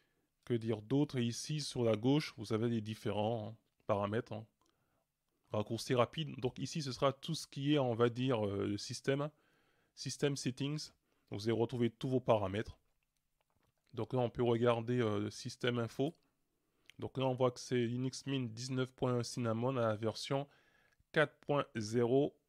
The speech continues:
point huit. Et après vous connaissez déjà les caractéristiques de cet appareil. Si je reviens en arrière, qu'est-ce que je peux vous montrer d'autre ici ? On peut aussi accéder,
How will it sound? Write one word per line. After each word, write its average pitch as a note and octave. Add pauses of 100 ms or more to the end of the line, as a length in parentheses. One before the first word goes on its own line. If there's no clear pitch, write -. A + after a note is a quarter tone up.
point B2+
huit. A#2+
Et A2
après G#2
vous A2
connaissez A2
déjà G#2 (600)
les B2
caractéristiques B2+
de B2+
cet C#3
appareil. B2 (1800)
Si -
je A2
reviens A2+ (800)
en A#2
arrière, A#2+
qu'est-ce B2
que B2
je A#2
peux A#2
vous A#2+
montrer A2+
d'autre A2+
ici ? B2+ (460)
On A2+
peut A#2+
aussi C3
accéder, C3